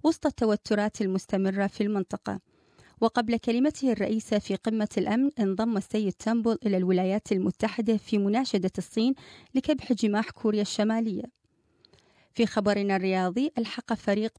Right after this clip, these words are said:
بورت أدليد نظير هوثورن هزيمة كبيرة ضمن الجولة الحادية عشرة في مباراة الافتتاح لدوري كرة القدم آي إف إل.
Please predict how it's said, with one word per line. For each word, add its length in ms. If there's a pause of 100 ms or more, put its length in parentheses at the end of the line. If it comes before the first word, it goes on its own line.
بورت 280
أدليد 400
نظير 380
هوثورن 600
هزيمة 600
كبيرة 440
ضمن 240
الجولة 360
الحادية 420
عشرة 380 (440)
في 120
مباراة 500
الافتتاح 640
لدوري 360
كرة 300 (100)
القدم 460
آي 160
إف 200
إل. 120